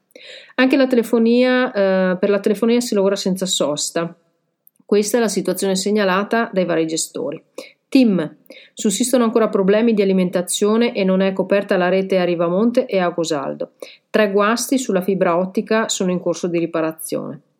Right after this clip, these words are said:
Vodafone. Quindici centrali sono ancora fuori servizio a macchia di leopardo. I gravi danni subiti dagli impianti a Dalleghe richiederanno giorni prima del ripristino.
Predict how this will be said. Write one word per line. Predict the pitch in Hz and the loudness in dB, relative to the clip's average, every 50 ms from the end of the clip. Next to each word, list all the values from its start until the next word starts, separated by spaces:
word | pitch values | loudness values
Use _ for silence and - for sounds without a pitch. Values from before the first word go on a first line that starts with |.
| _ - - _ _ _ _ _ | _ -20 -20 _ _ _ _ _
Vodafone. | - 196 226 226 196 190 185 - 160 147 139 - - _ - _ _ _ _ _ _ | 0 2 2 2 2 0 -2 -2 -6 -8 -8 -8 -12 _ -20 _ _ _ _ _ _
Quindici | - 262 285 277 285 262 - - | 2 2 4 4 2 0 0 0
centrali | - 208 196 185 190 202 202 214 233 247 262 254 | 0 0 0 2 0 0 2 2 2 2 2 0
sono | 254 - 208 190 | 0 0 0 0
ancora | 185 185 208 202 196 190 | 0 0 2 0 0 2
fuori | 196 190 185 180 | 2 0 0 0
servizio | - - 170 165 160 180 202 208 190 - - 240 233 214 | 0 -2 -2 -2 -2 -2 -2 -2 -2 -2 0 2 2 2
a | 190 | 2
macchia | 175 175 175 185 202 180 | 0 0 0 0 0 0
di | 175 | 2
leopardo. | 165 165 156 160 - 131 120 123 135 139 151 156 143 - | 2 0 0 0 -4 -6 -4 -4 -6 -6 -6 -8 -8 -6
I | 190 185 | -4 -2
gravi | 185 196 196 214 196 | 0 0 0 0 0
danni | 180 185 185 196 208 208 196 | 2 2 2 2 2 0 0
subiti | 190 190 - 175 175 190 190 196 | -2 -2 -4 -2 -2 -2 -2 -2
dagli | 175 180 165 165 | -2 0 0 0
impianti | 170 165 - 180 175 175 175 170 - 170 165 | -2 -2 -2 -2 -2 -2 -2 -4 -6 -8 -8
a | - 170 170 | -6 -8 -8
Dalleghe | 160 160 170 175 175 180 190 196 208 208 208 226 240 226 - | -6 -4 -4 -2 0 0 0 2 0 2 2 2 0 0 -2
richiederanno | 180 175 180 - 180 175 185 175 175 185 190 180 170 | -4 -6 -2 -2 0 0 0 0 2 0 0 0 0
giorni | 165 180 180 180 180 175 190 202 196 - | 0 0 2 2 2 2 0 -2 -2 -4
prima | - 190 185 185 180 | -4 -2 0 0 0
del | 170 175 165 | 0 0 -2
ripristino. | 160 - - 143 131 - - - 151 151 151 151 | -2 -4 -4 -6 -6 -6 -6 -6 -6 -8 -8 -10